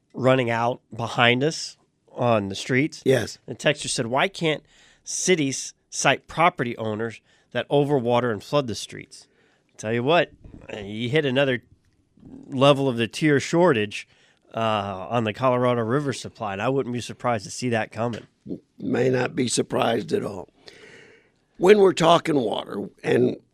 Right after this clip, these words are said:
Speaker 2: we are all this month, we're talking a lot about surface water today, floods, uh,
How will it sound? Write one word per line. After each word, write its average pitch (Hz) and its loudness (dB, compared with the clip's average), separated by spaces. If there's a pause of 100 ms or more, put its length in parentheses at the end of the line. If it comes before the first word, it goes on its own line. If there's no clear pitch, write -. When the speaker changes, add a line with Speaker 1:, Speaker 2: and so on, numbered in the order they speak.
(100)
Speaker 2:
we 139 2
are 117 4
all 127 8
this 120 2
month, - -8
we're - -12
talking 127 0
a 127 2
lot 123 4
about 123 2
surface 208 4
water 110 -2
today, 117 -4
floods, - 2 (640)
uh, - -8